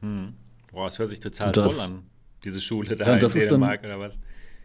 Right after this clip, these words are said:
Speaker 2: das ist dann wieder intrinsisches Lernen. Du hast Bock auf das Thema, weil du drin bist und weil du wirklich wissen willst, ne?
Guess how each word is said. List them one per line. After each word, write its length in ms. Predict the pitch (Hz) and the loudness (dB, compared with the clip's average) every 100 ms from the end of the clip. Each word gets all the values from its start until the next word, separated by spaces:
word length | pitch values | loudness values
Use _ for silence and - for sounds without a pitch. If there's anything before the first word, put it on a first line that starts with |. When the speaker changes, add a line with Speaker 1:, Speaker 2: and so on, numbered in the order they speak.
| - | 0
Speaker 2:
das 160 | 117 175 | 0 0
ist 120 | - | 2
dann 100 | 139 | 4
wieder 200 | 131 131 | 6 6
intrinsisches 680 | 113 107 131 127 113 107 - | 6 6 4 4 2 0 0
Lernen. 280 | 170 131 95 | 2 2 0
Du 80 | |
hast 280 | 95 92 - | -2 -4 -2
Bock 300 | 110 123 - | 2 2 2
auf 140 | 160 - | -2 -2
das 220 | 160 - | -8 -6
Thema, 420 | - 151 160 170 - | -2 -2 0 -4 0
weil 280 | 110 113 | 4 4
du 160 | 117 120 | 4 0
drin 320 | 120 135 170 | 2 4 4
bist 320 | 104 90 - - | 4 2 -2 -4
und 140 | 98 | 2
weil 120 | 98 | 4
du 180 | 104 107 | 4 4
wirklich 360 | 120 123 113 110 | 2 0 0 4
wissen 320 | 175 208 190 | 4 6 8
willst, 460 | 110 95 - - - | 8 6 4 -4 0
ne? 160 | 131 | 0